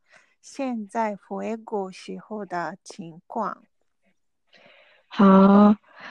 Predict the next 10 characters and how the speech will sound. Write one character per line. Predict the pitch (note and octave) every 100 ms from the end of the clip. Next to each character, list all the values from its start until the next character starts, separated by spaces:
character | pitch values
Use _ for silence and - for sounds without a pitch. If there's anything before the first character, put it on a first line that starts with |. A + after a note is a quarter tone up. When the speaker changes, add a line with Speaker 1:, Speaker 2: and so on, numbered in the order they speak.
| - - -
Speaker 2:
嗯， | A3+ A3+ A3 A3 A#3
目 | C4 C4
前 | A#3 G#3 F#3+ G#3
我 | G#3 F#3 F3+ F3+ F3 - _ _ _ _
还 | - G3+ G3
在 | B3 A3 G3+
台 | G#3 - F#3
湾 | G3+ G#3
学 | - F#3 F#3
习， | - - E3 E3 -